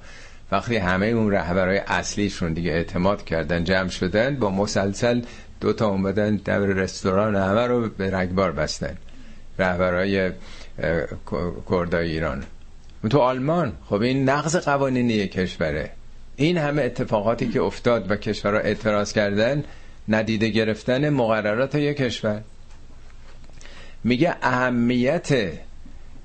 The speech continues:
اه، پیمانهایی که با جای دیگه دارین به مراتب بیش از اینه که بخواین یه کسی رو برین قصاص بکنید. اون یه مسئله فردیه، یک نوع دق و دلی در آوردنه که یه مخالفتون رو می‌خواین بکشین.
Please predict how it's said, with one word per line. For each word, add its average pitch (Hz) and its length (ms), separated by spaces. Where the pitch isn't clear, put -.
اه، 101 280
پیمانهایی 110 1040
که 113 160
با 110 260
جای 107 400
دیگه 110 280
دارین 123 380
به 131 100
مراتب 123 580
بیش 190 260
از 170 160
اینه 170 160
که 160 180
بخواین 151 360
یه 143 60
کسی 143 300
رو 139 80
برین 131 240
قصاص 113 440
بکنید. 95 540
اون 135 140
یه 165 60
مسئله 160 340
فردیه، 127 800
یک 113 280
نوع 139 140
دق 120 280
و 117 60
دلی 113 280
در 110 200
آوردنه 107 460
که 147 140
یه 143 80
مخالفتون 139 640
رو 143 60
می‌خواین 147 220
بکشین. 107 540